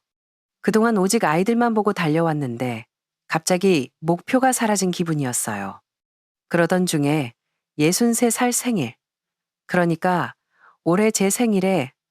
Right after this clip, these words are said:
아이들이 한정식집에서 상을 차려줬어요. 삼남매가 다 모여서 "어머니, 평생 고생 많으셨어요." 하면서요.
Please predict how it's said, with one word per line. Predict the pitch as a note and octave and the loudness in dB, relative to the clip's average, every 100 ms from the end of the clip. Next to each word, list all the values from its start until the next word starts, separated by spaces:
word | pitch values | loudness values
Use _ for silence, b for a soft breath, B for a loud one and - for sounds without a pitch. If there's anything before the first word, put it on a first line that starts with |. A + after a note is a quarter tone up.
| _ | _
아이들이 | - C#3+ D#3 E3 F#3 | -4 0 0 0 -2
한정식집에서 | A#3+ B3 C4 A#3 - - E3 C#3+ D3+ | 0 0 0 -2 -6 -4 -2 -2 -2
상을 | - B3+ C4+ | -2 0 0
차려줬어요. | C4 B3+ A3 D3+ C3+ - A#2 A2+ G#2+ - _ _ _ _ _ _ | 0 0 -2 -2 -2 -2 -2 -4 -6 -12 _ _ _ _ _ _
삼남매가 | - G#3 G3+ F#3+ F3 F3 | -2 0 2 2 2 2
다 | F3 E3 | 0 0
모여서 | D#3 C#3+ - E3 C#3 - B B B | 0 -2 -2 -2 -2 -6 B B B
"어머니, | B D3+ E3 D#3 D3 C#3 B2+ b b b | B 0 0 0 0 -2 -6 b b b
평생 | A#3 G#3+ G3+ G#3 | 0 0 2 0
고생 | G3+ F#3 G3+ G3+ | 0 -2 0 0
많으셨어요." | D3 D#3+ F#3 F#3+ - D#3+ C#3+ D3 | 0 0 0 0 0 0 0 0
하면서요. | F#3+ F#3 F3 C3+ A#2 A#2+ A#2+ | 0 0 -2 -4 -4 -6 -8